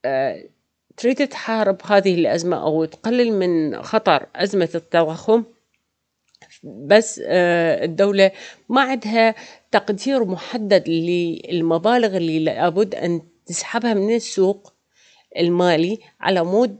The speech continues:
آه، تقضي على التضخم. يعني أنا عندي مشكلة تضخم، والتضخم قلنا هو ارتفاع بالأسعار،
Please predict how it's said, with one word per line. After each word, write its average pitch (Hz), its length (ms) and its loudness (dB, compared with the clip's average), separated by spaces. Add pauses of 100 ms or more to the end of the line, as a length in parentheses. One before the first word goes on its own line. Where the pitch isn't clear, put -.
(120)
آه، 143 220 -4
تقضي 220 340 -4
على 170 200 -2
التضخم. 151 540 -2 (260)
يعني 151 260 -2
أنا 185 100 -2
عندي 208 240 -2
مشكلة 196 400 -4
تضخم، - 580 -4 (300)
والتضخم 170 640 0
قلنا 156 400 0 (100)
هو 180 300 4 (140)
ارتفاع 165 580 -4
بالأسعار، 160 680 -2